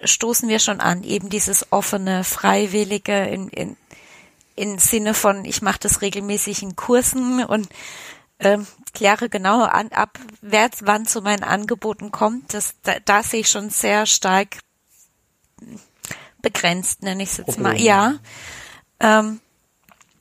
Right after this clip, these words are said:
Speaker 1: und das andere ist auch, ich finde, dass für einen Jugendlichen ist dieser Zeitraum jetzt schon sehr lange,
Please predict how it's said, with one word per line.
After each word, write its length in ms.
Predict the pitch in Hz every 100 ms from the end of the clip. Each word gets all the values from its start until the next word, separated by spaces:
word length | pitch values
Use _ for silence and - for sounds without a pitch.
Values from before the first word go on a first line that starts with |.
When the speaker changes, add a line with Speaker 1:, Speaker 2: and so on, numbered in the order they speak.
| -
Speaker 1:
und 160 | - 196
das 220 | 196 -
andere 640 | - 196 226 240 226 226
ist 260 | - 226 208
auch, 260 | - 202 220 - -
ich 200 | - - 208 - _ _ _ _ _ _ -
finde, 500 | - 233 226 226 220
dass 320 | 208 208 - - - _ - - _ - 226 196 -
für 140 | -
einen 120 | 208
Jugendlichen 600 | 208 247 262 240 226 208
ist 200 | - -
dieser 260 | 202 202 196
Zeitraum 560 | - 196 208 - 214
jetzt 160 | 208 -
schon 180 | - 185
sehr 400 | - - 226 240
lange, 460 | 220 185 202 226